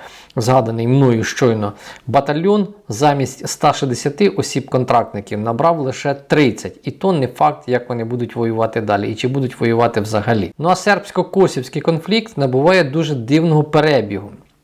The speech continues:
Справа в тому, що стало відомо з певних джерел, що сьогодні Сербія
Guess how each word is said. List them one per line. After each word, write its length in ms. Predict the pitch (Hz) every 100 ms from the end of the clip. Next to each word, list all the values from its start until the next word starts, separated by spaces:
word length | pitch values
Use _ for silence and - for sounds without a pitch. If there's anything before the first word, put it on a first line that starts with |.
| _ _ _ -
Справа 320 | - 147 127
в 100 | 123
тому, 280 | 131 139 120
що 320 | - 135 127
стало 360 | - 147 123 120
відомо 460 | 123 165 151 107 107
з 120 | 107
певних 440 | - 135 110 101
джерел, 340 | 101 131 196 214 214 - - - - -
що 240 | - 147
сьогодні 720 | - 139 131 175 139 131 117 -
Сербія 760 | - - 160 180 143 110 98